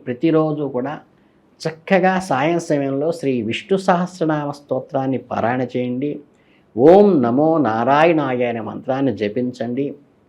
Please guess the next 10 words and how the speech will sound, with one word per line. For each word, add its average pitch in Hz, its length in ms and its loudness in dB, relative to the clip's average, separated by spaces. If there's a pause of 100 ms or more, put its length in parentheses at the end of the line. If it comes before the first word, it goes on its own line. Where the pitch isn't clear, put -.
(480)
దీనివల్ల 120 520 0 (840)
హనుమాన్ 226 460 4 (100)
చాలీసాను 170 440 4
పఠించడం 147 480 -2
వల్ల 139 120 0
కూడా 147 240 -4
శని 131 300 -6
దోష 127 220 -4
నివారణ 113 380 -6 (160)
అవుతుంది. 110 560 -8